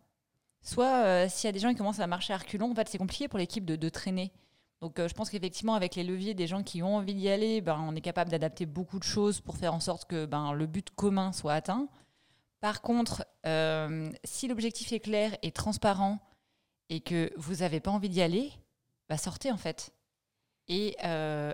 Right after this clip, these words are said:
allez peut-être, euh, trouver une team, une entreprise qui correspond à qui vous êtes, à vos valeurs et qui fait que cette fois-ci, vous serez in. Et je pense qu'en fait, ça, c'est super important.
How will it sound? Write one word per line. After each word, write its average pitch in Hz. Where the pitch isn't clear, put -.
allez 208
peut-être, 208
euh, 165
trouver 196
une 202
team, 269
une 190
entreprise 247
qui -
correspond 214
à 175
qui -
vous 208
êtes, 202
à 160
vos 160
valeurs 170
et 175
qui -
fait 233
que -
cette 185
fois-ci, 175
vous 214
serez -
in. 190
Et 170
je -
pense 220
qu'en 170
fait, 226
ça, 214
c'est -
super 196
important. 180